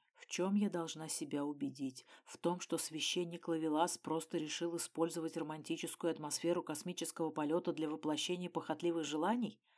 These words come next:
Что за гадости в моей голове? И почему это кажется мне неприемлемым?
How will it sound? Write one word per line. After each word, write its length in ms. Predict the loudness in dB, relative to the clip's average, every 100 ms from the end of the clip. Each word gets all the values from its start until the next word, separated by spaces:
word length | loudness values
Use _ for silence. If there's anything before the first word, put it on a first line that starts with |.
| _ -10
Что 220 | 2 4
за 140 | 6 4
гадости 520 | 6 6 4 0 -2
в 80 | -2
моей 240 | -2 0
голове? 500 | 2 2 2 -2 -4 -12 -10
И 80 | -4
почему 380 | 0 6 8
это 160 | 8 6
кажется 420 | 2 2 0 -2
мне 160 | 0 2
неприемлемым? 760 | 0 -2 0 0 0 -2 -6